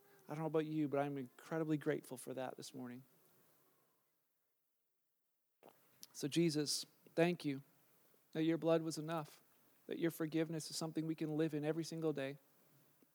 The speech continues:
There's so many people around us that are without hope. Help us to go out this week. Would you challenge us? Holy Spirit, would we hear your voice clearly? Just the question, "What can I do now? What can I do now that could change eternity?"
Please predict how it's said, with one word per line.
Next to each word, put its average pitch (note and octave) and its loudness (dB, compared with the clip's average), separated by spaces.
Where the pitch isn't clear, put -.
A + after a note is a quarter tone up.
There's B2+ 0
so E3 6
many E3 4
people E3+ -2
around D#3+ 6
us D3+ -2
that C#3+ -4
are C#3 2
without D#3+ 8
hope. D3+ -4
Help F3+ 2
us E3+ -4
to E3+ -2
go D#3+ 2
out E3 6
this D#3 -2
week. D#3 2
Would D3+ -2
you E3+ -2
challenge F3 4
us? D#3 -2
Holy F3 6
Spirit, F3 4
would D#3 2
we G3 4
hear F#3 10
your F3+ 8
voice D#3+ 4
clearly? E3+ 2
Just D#3+ -6
the F3+ 0
question, E3+ 2
"What E3 -4
can E3+ -8
I E3+ -4
do E3 0
now? D#3+ -2
What F3+ 2
can F#3 -8
I F3 -4
do E3+ 0
now D#3+ -2
that C3+ -8
could C#3 -10
change D3 -2
eternity?" C#3 -4